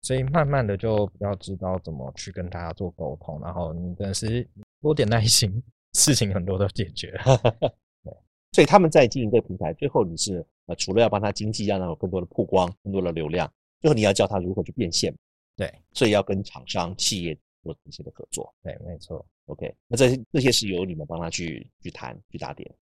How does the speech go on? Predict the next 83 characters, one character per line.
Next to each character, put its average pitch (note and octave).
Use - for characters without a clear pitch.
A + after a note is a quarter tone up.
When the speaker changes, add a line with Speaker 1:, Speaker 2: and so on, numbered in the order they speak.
Speaker 1:
对。 -
Speaker 2:
OK。 -
那 G#3
我 B2
们 C3+
在 A#3
台 D#3
湾 D#3
啊， A#2+
往 G2+
往 C3+
在 B2
谈 E2
我 -
们， D#2+
我 -
们 E2+
的 E2
局 F#2
势 -
带 G2+
啊， G1+
那 D#2+
么 D#2
尤 G#2
其 G#2+
是 G#2+
局 G2+
势 G#2+
带 G#2
到 C3
了 G#2+
一 G2
个 F#2+
年 F#2
龄 F#2
之 G2+
后， G2+
我 D#2+
们 C#2
可 -
能 D#2
要 D#2+
退 -
休 D#2
嘛， -
啊， -
所 D3
以 -
我 D3+
们 A2
觉 A2+
得 A2+
哈， F#2+
硬 F3
性 D3
规 C#3+
定 C#3
一 A#2+
个 G#2+
退 A#2
休 A2
年 F#2
龄 F2
其 -
实 F2
是 F2
不， A2+
不， -
Speaker 1:
<laughs> G3
Speaker 2:
目 G#3
前 C3+
是 -
不 -
太 D3+
人 F#2
性 G2
的 C#2+
啊， G#1+
因 C3
为 C3
现 A#2
在 A#2